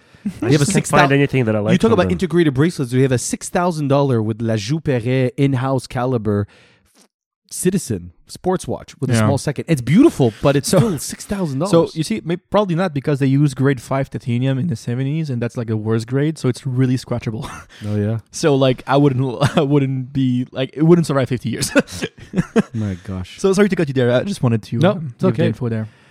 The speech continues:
Speaker 2: So opening, um, in two thousand nine, they had the Manufacture des Forges, which is a new production site that they had opened in the first industrial building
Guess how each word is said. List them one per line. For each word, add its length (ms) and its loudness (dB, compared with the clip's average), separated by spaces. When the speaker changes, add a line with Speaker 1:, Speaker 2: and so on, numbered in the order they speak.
Speaker 2:
So 380 2
opening, 520 2
um, 640 0
in 120 -4
two 160 -2
thousand 400 0
nine, 520 -4
they 120 -2
had 200 -4
the 60 0
Manufacture 560 -4
des 120 -4
Forges, 400 -6
which 160 -6
is 80 -6
a 60 -4
new 140 -2
production 460 -4
site 220 -6
that 120 -6
they 80 -4
had 140 -6
opened 360 -6
in 100 -6
the 60 -8
first 280 -8
industrial 420 -4
building 500 -6